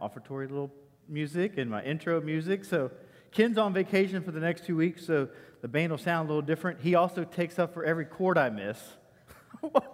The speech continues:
So I gotta talk to him, like, "You gotta, like, plan these a little better." Not the days I'm preaching. He can't go on vacation 'cause I got other things to do. But I appreciate Pastor John saying, "Hey, I need a break."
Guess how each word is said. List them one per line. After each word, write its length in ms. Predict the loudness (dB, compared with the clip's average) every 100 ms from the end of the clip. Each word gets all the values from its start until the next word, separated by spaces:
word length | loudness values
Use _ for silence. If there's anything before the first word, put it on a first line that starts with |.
| -10 -6 -6 -6 -8 -4
So 120 | 2
I 60 | 4
gotta 180 | 4
talk 220 | 4 2 2
to 80 |
him, 120 | -4 2
like, 260 | 2 2 -4
"You 120 | 0
gotta, 260 | 4 4 2
like, 220 | -4 0
plan 220 | 0 2
these 100 | 0
a 40 | 0
little 160 | 0
better." 380 | 4 4 4 -2 -8 -6
Not 220 | 2 4 4
the 80 |
days 240 | 2 4 4
I'm 140 | 0
preaching. 400 | 0 -2 -2 -4
He 100 | -4
can't 220 | -4 -4
go 60 | -2
on 120 | -4
vacation 500 | -4 -4 -4 -4 -10
'cause 80 | -6
I 60 | -4
got 80 |
other 140 | -2 -4
things 200 | -6 -10
to 60 |
do. 220 | -10 -8 -6
But 280 | -6 -8 -16 -6 -2
I 60 |
appreciate 480 | 0 0 2 2 4
Pastor 260 | 2 2 0
John 300 | -2 -2 0
saying, 240 | -2 0
"Hey, 220 | 2 2
I 60 | 0
need 140 | 0
a 40 | 0
break." 300 | 2 2